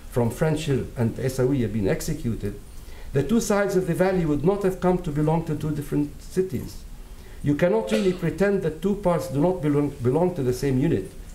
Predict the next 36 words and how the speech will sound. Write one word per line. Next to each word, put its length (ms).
by 160
simply 420
dumping 520
waste 300
between 340
them. 220
If 180
we 100
superimpose 720
on 140
this 140
physical 420
picture 400
the 100
demographic 640
fact 340
that, 220
whether 360
in 160
this 220
neighborhood 540
or 100
that, 380
both 240
populations 680
belong 360
to 80
the 100
same 240
city 280
or 140
are 100
so-called 560
residents 540
in 100
it 100